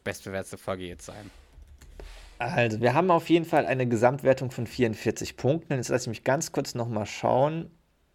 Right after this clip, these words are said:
Speaker 2: Ja, es ist
Speaker 1: Sonst hätte ich auch
Speaker 2: Nummer
Speaker 1: irgendwas
Speaker 2: eins.
Speaker 1: nach oben gedrückt, wenn du jetzt gesagt hättest, das ist nicht die bestbewertete Folge.
Speaker 2: Ja. Es ist sogar mit einem gewissen Abstand die Nummer eins. Wir hatten zweimal einundvierzig und das ist jetzt vierundvierzig.
Speaker 1: Finde ich gut. Finde ich absolut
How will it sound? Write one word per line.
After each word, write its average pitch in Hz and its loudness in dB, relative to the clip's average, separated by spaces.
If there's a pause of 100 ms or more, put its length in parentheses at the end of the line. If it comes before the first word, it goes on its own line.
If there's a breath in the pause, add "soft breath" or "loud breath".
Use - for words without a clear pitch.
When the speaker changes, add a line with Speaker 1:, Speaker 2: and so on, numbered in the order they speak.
(640)
Speaker 2:
Ja, 120 -6 (120)
es - -10
ist - -12
Speaker 1:
Sonst 135 0
hätte 147 6
ich 143 4
auch 131 8
Speaker 2:
Nummer 123 4
Speaker 1:
irgendwas 135 4
Speaker 2:
eins. 120 2
Speaker 1:
nach 120 -4
oben 117 -2
gedrückt, 110 -8
wenn 110 -4
du 113 -2
jetzt 110 -4
gesagt 113 -4
hättest, 110 -8
das 107 -8
ist 113 -8
nicht 120 0
die 110 -8
bestbewertete 101 -10
Folge. 101 -6
Speaker 2:
Ja. 123 -2 (400 loud breath)
Es 139 -2
ist 190 0
sogar 180 6
mit 151 -2 (440)
einem 151 -2
gewissen 156 0
Abstand 131 -2
die 117 -8
Nummer 104 -4
eins. - -8
Wir 120 -2
hatten 127 0
zweimal 127 2
einundvierzig 180 -2
und 131 -6
das 135 -6
ist 135 -12
jetzt 127 -4
vierundvierzig. - -4
Speaker 1:
Finde 151 0
ich - -10
gut. - -10 (180)
Finde 147 -2
ich - -16
absolut 135 0